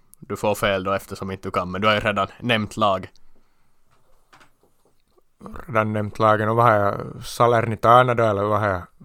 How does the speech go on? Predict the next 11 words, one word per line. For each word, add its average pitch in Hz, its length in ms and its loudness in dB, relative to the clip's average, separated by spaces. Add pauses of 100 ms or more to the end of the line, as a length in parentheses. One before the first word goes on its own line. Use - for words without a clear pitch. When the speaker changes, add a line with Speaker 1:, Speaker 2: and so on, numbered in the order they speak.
(240)
Speaker 2:
När, - 520 -6 (600)
är 117 100 -6
det 127 120 2
det? 143 180 0 (200)
Inte - 260 -8
är 107 40 0
det 101 60 -4
väl? 104 160 -2 (580)
Är 123 80 -10
det 117 100 -4
så? 131 180 -2